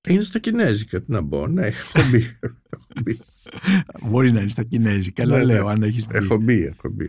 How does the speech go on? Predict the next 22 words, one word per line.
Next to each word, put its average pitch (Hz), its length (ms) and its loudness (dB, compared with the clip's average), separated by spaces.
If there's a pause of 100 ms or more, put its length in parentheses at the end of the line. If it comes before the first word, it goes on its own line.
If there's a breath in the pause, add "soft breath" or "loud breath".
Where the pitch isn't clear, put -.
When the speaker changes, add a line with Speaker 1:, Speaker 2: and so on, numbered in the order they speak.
Speaker 1:
έχω - 120 -16 (120)
Speaker 2:
Ε, - 60 -14
Speaker 1:
μπει. - 80 -12
Speaker 2:
θυμάσαι 131 480 4
κάποιο 131 320 2
βιβλιοπωλείο 123 640 2
έτσι 120 220 -2
που 131 100 -4
σου 139 100 -4
έχει 120 120 -4
κάνει 123 220 0
εντύπωση 127 520 0
από 120 180 -4
κάποια 123 380 -2
από 117 80 -6
τα 120 120 -4
ταξίδια 151 500 -2
σου 101 160 -4
σε 107 100 -4
αυτές 113 200 -4
τις - 80 -2
χώρες 117 460 -2